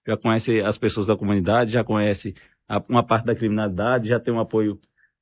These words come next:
né, e uma parceria muito grande com a Polícia Civil, com o Ministério Público, com o Poder Judiciário. Então, isso ajuda muito. Então, é, o que é que eu, de minha parte, né, e que eu tô passando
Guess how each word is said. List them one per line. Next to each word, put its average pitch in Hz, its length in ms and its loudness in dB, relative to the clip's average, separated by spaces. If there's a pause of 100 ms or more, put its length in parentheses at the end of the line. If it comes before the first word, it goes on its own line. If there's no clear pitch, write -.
(120)
né, 98 180 0
e 117 40 2
uma 117 120 2
parceria 110 360 2
muito 113 200 -2
grande 110 200 -2
com 113 80 -2
a 104 40 -2
Polícia 104 380 0
Civil, 90 320 0
com - 80 -4
o 104 40 2
Ministério 98 380 2
Público, 101 300 -2
com - 60 -8
o - 40 -10
Poder 98 240 0
Judiciário. 92 680 -2 (440)
Então, 127 300 4
isso 160 200 0
ajuda 151 380 2
muito. 123 300 0
Então, 151 420 0
é, 110 240 6
o 123 80 -4
que 165 100 2
é 165 60 4
que 170 80 0
eu, 165 120 0 (100)
de 120 140 4
minha 151 200 4
parte, 127 380 2
né, 139 160 0
e 120 300 -2
que - 160 0
eu 104 60 4
tô 101 120 0
passando 101 500 -2